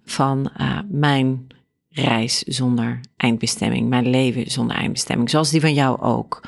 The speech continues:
Als Neder-Belgisch meisje opgegroeid in Nederland en daarna op je, vrij jonge leeftijd naar, eh, België verhuisd. Alle perikelen in mijn leven, eh, in de hoofdlijnen,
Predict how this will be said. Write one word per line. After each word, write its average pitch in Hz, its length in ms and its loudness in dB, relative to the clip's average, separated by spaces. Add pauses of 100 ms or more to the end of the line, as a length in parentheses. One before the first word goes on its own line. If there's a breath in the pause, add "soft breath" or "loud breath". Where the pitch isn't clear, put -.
(600 loud breath)
Als 160 160 0
Neder-Belgisch 190 1120 4
meisje 160 760 2
opgegroeid 156 1040 0 (320 loud breath)
in 147 420 2
Nederland 151 680 2
en 151 160 0
daarna 147 340 0
op - 120 -6
je, 139 160 -2
vrij 156 260 0
jonge 156 220 2
leeftijd 147 560 0 (280 loud breath)
naar, 143 300 0
eh, 147 100 -2 (120)
België 135 560 0
verhuisd. 135 680 0
Alle 170 280 2 (380 loud breath)
perikelen 190 840 4
in 170 180 2
mijn 160 200 2
leven, 156 500 2 (480 loud breath)
eh, 147 300 2
in 165 100 2
de 151 60 4
hoofdlijnen, 156 840 2